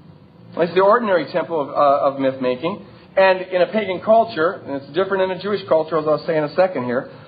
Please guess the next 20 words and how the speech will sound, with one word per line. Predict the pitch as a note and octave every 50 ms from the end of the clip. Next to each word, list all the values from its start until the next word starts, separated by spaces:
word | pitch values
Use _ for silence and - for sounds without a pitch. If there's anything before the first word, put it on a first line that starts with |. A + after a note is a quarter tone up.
| - -
"but | - F#3+
the | F#3+ G3
test | G3 A#3+ C4+ C4+ C4+
suggests | D4 B3 G3 A3 A#3 A#3 A#3
that | A3 G3
even | G3 G3+ F#3+ G3 F#3+
two | - C#4+ C#4+ A#3+
generations | A3+ C4+ C#4 C#4 C4+ C4 A#3+ A3 - - A3 A3 G#3+ -
are | - - -
too | - A#3+ A3+ -
short | A#3 A3 A#3
a | A#3+ A#3+
span | - - A3 A3+
of | B3 B3
time | - G3+ F3+ E3+ E3+ F3 F3
to | - G3+ G3
allow | F3+ F3 F3 F#3
the | F3+ E3
mythical | D#3 E3+ G3+ G3 A3+ - A3 G#3
tendency | - G3+ G3 F#3+ G3 F#3+ - G3 G3 F#3+